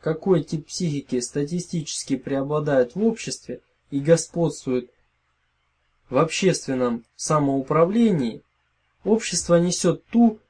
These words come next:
либо иную нравственность и этику, которые выражают себя в его культуре. А при смене поколений общество либо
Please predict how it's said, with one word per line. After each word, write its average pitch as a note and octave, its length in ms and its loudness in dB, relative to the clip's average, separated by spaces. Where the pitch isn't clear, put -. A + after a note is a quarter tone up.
либо F3 380 4
иную E3+ 340 4
нравственность E3 760 0
и F3+ 200 2
этику, - 460 -6
которые E3+ 540 4
выражают E3+ 640 4
себя G#3+ 500 -2
в B2+ 80 -12
его D3+ 320 0
культуре. D3+ 720 -6
А B2 80 -2
при F3+ 180 2
смене F#3+ 420 2
поколений F3 680 4
общество E3 640 -2
либо D3+ 480 0